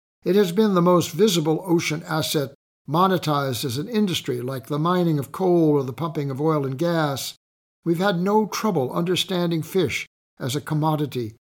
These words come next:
but we have not progressed toward acknowledging the ocean as a system, as, moreover, a system of systems and unique entities that are too often invisible.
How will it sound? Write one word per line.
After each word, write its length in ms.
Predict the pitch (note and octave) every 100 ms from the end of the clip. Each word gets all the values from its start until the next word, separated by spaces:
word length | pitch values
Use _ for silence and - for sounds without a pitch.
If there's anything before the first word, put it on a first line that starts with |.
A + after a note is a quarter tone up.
| _
but 100 | E3+
we 140 | E3+ F#3
have 140 | F3+
not 340 | E3+ A3 B3 -
progressed 500 | C3 B2+ B2+ - -
toward 240 | D#3 D3
acknowledging 640 | C3 E3 F3+ F#3 C#3 D3
the 120 | C#3
ocean 320 | D3+ D#3 D#3 C3+
as 160 | A#2
a 60 | B2
system, 580 | - A3+ - E3 C3+ A#2+ _ _ _
as, 420 | E3+ F3 D#3+ - - _
moreover, 680 | D3+ D#3 D#3 F#3 C3+ A#2 G#2+ -
a 80 | -
system 500 | - G#3+ - C#3 D3
of 160 | A2+
systems 640 | - C4 B3 - D3+ C3+ A#2
and 180 | D3 C#3+
unique 380 | E3+ G#3+ G3 -
entities 600 | G3 F3 B2 B2 G#2+ - _ _ -
that 100 | C3+
are 180 | C#3 -
too 340 | - D3+ D3 -
often 520 | C#3 C3 B2+ A#2 A2 -
invisible. 600 | A#2+ B2 A#2 A2+ A2